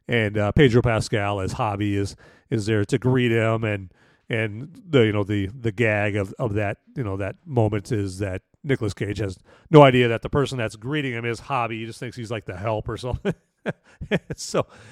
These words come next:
that kinda plays, uh, for, for some laughs. But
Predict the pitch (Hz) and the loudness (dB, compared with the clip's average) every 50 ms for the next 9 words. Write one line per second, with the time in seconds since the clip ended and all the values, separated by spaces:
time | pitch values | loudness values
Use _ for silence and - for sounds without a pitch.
0 | - - - _ 151 131 123 - 135 120 110 - 143 131 127 123 117 - - _ | -20 -20 -8 _ 0 0 0 0 -2 -4 -2 -2 -2 0 0 0 -2 -4 -10 _
1 | - - - - _ _ _ - 120 117 113 107 104 101 101 101 - _ - 151 | -20 -20 -20 -20 _ _ _ 0 2 2 4 2 2 0 -2 -6 -10 _ 6 8
2 | 139 131 127 120 110 - _ _ _ - 147 131 - - 117 117 117 113 110 107 | 10 10 10 6 4 0 _ _ _ 0 0 2 2 0 -4 -2 -2 0 2 2
3 | 110 110 - - - _ _ _ _ _ _ _ _ _ _ _ _ _ _ _ | 0 0 -4 -10 -14 _ _ _ _ _ _ _ _ _ _ _ _ _ _ _
4 | - - - - 208 127 135 135 131 123 131 127 | -20 -20 -18 -14 -2 2 4 6 6 6 4 2